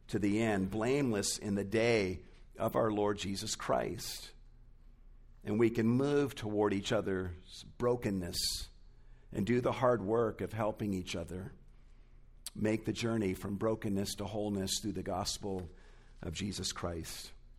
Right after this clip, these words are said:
There's another truth that demonstrates Christ's total devotion to the church and to those that comprise her. This is number four. Christ presently nourishes and cherishes the church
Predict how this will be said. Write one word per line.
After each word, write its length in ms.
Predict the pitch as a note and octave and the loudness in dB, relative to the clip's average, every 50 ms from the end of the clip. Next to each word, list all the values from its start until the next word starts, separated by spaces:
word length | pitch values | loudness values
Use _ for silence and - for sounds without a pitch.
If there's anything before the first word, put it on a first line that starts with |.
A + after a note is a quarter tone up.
| - - - - - - - - - - - - - - - - - - - - - - - - - - - | -20 -20 -20 -20 -20 -20 -20 -20 -20 -20 -20 -20 -20 -20 -20 -20 -20 -20 -20 -20 -20 -20 -20 -20 -20 -20 -10
There's 160 | - - G2+ A#2+ | -6 0 2 4
another 300 | A#2+ B2+ B2+ B2+ B2 A#2+ | 8 8 8 8 6 4
truth 420 | - - - C3+ B2 A2 G#2 - | 0 0 2 4 4 4 2 2
that 160 | - - D#3 | -2 -2 2
demonstrates 640 | - A#2+ A#2 A#2+ A2 A2+ - - A#2 G#2 G2 - - | 2 2 2 2 2 0 0 0 0 0 0 -2 -4
Christ's 340 | - - A#2 G#2+ G#2 - - | -2 0 0 2 2 0 0
total 280 | - B2+ B2+ A#2+ A2+ | 0 0 2 2 0
devotion 440 | G2 G#2 G2 G#2+ A2 A2+ - - G#2 | 0 0 0 2 0 0 0 -2 -2
to 60 | F#2+ | -2
the 80 | D#2+ F#2 | -4 -4
church 520 | F#2+ - - A#2+ A2 A2 A2 A2+ A2 - | -4 -2 -2 0 2 2 2 0 0 0
and 160 | G#2 F#2+ F#2+ F#2+ | 0 -2 -2 -2
to 60 | G#2+ | -2
those 500 | F#2+ F#2+ A2 G#2+ G#2+ A2 G2+ - - - - - - - - - - - - - - - - | -2 2 2 4 4 2 2 -2 -4 -6 -10 -14 -20 -20 -20 -20 -20 -20 -20 -20 -20 -8 0
that 320 | - F#2 F2 D#2+ - - | 4 6 6 6 4 2
comprise 640 | - - G2+ F#2+ - - A2 A2 A2 A2+ A#2 A2+ - | -2 -2 -2 -2 4 6 6 8 8 6 4 2 0
her. 340 | A2+ F#2+ F2+ F2+ F#2+ G#2+ G#2 - | 0 0 0 0 -2 -4 -4 -6
This 160 | - G#2+ - | -6 -6 -4
is 120 | A2 F2+ F2+ | -4 -2 0
number 220 | G#2+ G#2 G2 G2 | 0 0 2 0
four. 460 | F#2 - - A#2+ A2+ G#2 G2+ G2 G#2+ | -2 -2 0 2 2 4 4 4 2
Christ 540 | A2 - - A#2+ A#2 A#2 A2+ A2+ - - - - - - - - - - - - - | 0 0 0 2 4 4 4 2 0 -4 -8 -12 -16 -20 -20 -20 -20 -20 -20 -10 2
presently 580 | - - F#2 C3+ A#2 C#3 - - A2 A2+ A2+ | 6 6 8 8 6 4 2 2 4 4 6
nourishes 840 | A2 A2+ A#2+ C3 C#3 C3+ B2 A#2+ - - F2 D#2+ D#2+ D#2 - - - - | 6 6 4 4 4 4 2 2 2 0 -2 -4 -4 -4 -6 -6 -8 -8
and 180 | - G2 G#2 G2 | -4 -4 -2 -2
cherishes 680 | - - - B2+ C3+ C3+ A#2+ A2+ - - F#2 F2+ F2 - | 0 0 2 2 2 2 2 0 0 -2 -4 -4 -6 -6
the 100 | - F#2+ | -6 -6
church 600 | - - - B2 A2+ G2+ F2 D2+ - - - | -4 -2 0 2 2 2 0 -2 -4 -6 -8